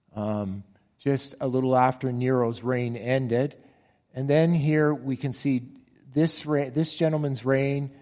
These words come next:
Domitian's from here, uh, to ninety-six approximately. And you can see John wrote three letters from eighty-nine to ninety-one, we believe. He wrote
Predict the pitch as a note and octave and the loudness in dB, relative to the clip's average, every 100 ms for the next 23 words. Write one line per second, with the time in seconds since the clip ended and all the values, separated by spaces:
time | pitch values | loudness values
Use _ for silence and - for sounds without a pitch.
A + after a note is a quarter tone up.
0 | _ _ B2 C3 D#3+ F3+ E3+ E3 - B2 | _ _ -8 -4 -4 -2 -2 -2 -4 -6
1 | A2 G#2+ D3+ D#3+ D#3+ D#3+ - - _ _ | -6 -2 2 2 2 -2 -6 -20 _ _
2 | _ _ G#2+ G#2+ G2+ G2 F#2+ A2 A#2 C3 | _ _ -8 -4 -2 -4 -6 -4 -2 0
3 | C#3 B2 - C3+ - - C#3+ B2+ - C3+ | -2 -4 -4 -4 -8 0 2 2 -2 -6
4 | C3 B2 C3 C#3 B2+ - C#3+ C3+ - - | -4 -4 -4 -6 -4 0 0 0 -8 -20
5 | _ _ _ _ D#3+ F3 F3+ E3 D3 - | _ _ _ _ 6 8 6 4 2 -2
6 | G3 A3+ G3 D#3+ E3 E3 - D3 D3+ E3+ | 0 2 6 6 6 0 -2 0 2 4
7 | D#3+ D3+ D3+ D#3+ C#3+ C#3+ C#3 C3+ C#3 D3+ | 4 2 0 0 0 2 2 2 2 2
8 | D3 C#3 C#3 D3 E3+ G#3+ - - _ _ | 0 2 2 2 2 2 -4 -14 _ _
9 | _ _ - C#3 B2+ B2 C#3 B2+ C#3+ D#3+ | _ _ -2 2 2 0 -6 0 4 4
10 | D#3 | 0